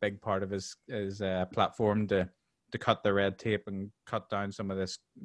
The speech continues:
bloated government. But to be honest, when you sit and reason and think it through, the government probably could be operating on a budget that's maybe, you know, a fraction of what it's, you know, a,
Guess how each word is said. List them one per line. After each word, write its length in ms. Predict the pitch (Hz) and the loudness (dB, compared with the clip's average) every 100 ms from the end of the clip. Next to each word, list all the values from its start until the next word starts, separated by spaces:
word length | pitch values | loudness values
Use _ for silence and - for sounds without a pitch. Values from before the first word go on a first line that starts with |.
| - - | -12 -4
bloated 280 | 104 101 | -2 0
government. 380 | 95 95 107 113 | 0 0 2 2
But 200 | 104 90 - - - _ | 4 2 -2 -20 -20 _
to 60 | - | 2
be 80 | 131 | 6
honest, 360 | 135 156 - - - | 6 6 0 -8 -4
when 140 | 131 | 0
you 100 | 120 - - | 0 -2 -2
sit 220 | - 143 | 0 2
and 200 | 135 110 | 2 2
reason 320 | 107 107 110 | 0 0 0
and 160 | 104 98 | -2 0
think 180 | 110 107 | -2 -2
it 60 | - - | -8 -6
through, 360 | 107 107 120 120 _ _ _ | 2 6 4 2 _ _ _
the 40 | 117 | 6
government 360 | 131 143 123 | 8 8 6
probably 240 | 123 113 104 | 6 4 4
could 240 | - 107 | 2 2
be 120 | 113 | 6
operating 560 | 107 101 107 107 110 110 | 6 8 8 10 8 8
on 460 | 101 98 98 92 - _ | 8 6 6 4 -2 _
a 140 | 98 101 | -2 -2
budget 480 | - 110 101 101 | 4 6 6 2
that's 220 | 101 101 - | -2 0 4
maybe, 480 | 98 98 95 92 - _ _ | 4 6 4 2 -8 _ _
you 120 | 123 | 4
know, 60 | 101 | 4
a 40 | |
fraction 460 | - 113 101 - 120 | 6 8 8 8 6
of 100 | 107 | 8
what 140 | 107 | 8
it's, 200 | 104 - - | 6 4 -4
you 140 | 120 104 | 0 0
know, 60 | |
a, 120 | 82 | 0